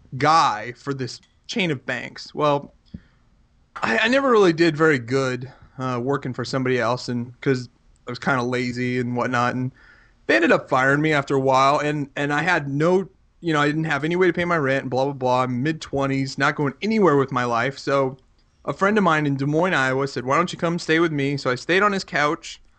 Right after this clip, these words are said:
um, and I ended up landing this job. <laughs> I'm like, totally just couldn't believe it. I, I was, I landed this job for the lead security administrator for Wells Fargo Bank.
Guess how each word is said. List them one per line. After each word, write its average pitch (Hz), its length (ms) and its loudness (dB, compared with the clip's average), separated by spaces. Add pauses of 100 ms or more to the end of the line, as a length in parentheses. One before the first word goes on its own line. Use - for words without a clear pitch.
(680)
um, 143 320 0
and 165 160 0
I 165 240 2 (100)
ended 220 240 2
up 139 160 -2
landing 190 440 0
this 160 180 -2
job. 127 640 2 (100)
<laughs> - 80 -10
I'm 175 100 -4
like, 147 380 -2 (640)
totally 143 800 2 (560)
just 170 260 -6
couldn't 202 240 0
believe 175 260 4
it. 143 100 2
I, 143 160 -4 (140)
I 156 80 2
was, 151 300 0 (180)
I 160 80 0
landed 190 400 0
this 175 160 -4
job 156 360 0
for 147 100 -6
the 143 80 -4
lead 165 520 -4 (480)
security 202 480 0
administrator 131 640 -2
for 131 360 -4
Wells 143 260 0
Fargo 135 560 -2
Bank. - 360 -10